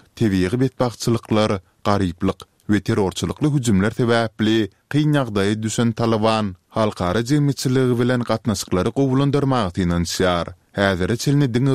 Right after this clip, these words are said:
Russiýa Taliban bilen diplomatik gatnaşyklary ýola goýdy.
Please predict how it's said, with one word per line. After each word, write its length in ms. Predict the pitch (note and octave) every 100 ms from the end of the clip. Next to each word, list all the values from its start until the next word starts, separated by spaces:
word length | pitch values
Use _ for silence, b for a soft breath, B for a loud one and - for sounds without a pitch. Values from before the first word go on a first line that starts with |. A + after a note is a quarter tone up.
| B2
Russiýa 560 | B2 - B2 A#2+ G#2 -
Taliban 560 | G#2+ G#2 F2 G2 C3 B2+
bilen 260 | C3 A#2+
diplomatik 680 | A2+ G#2 F2+ F#2+ B2 - D3
gatnaşyklary 640 | C3 - B2+ - A#2 A2 A#2+
ýola 260 | C#3+ C#3 F#2+ F#2+
goýdy. 560 | F#2+ F2 F#2+ F#2+ E2+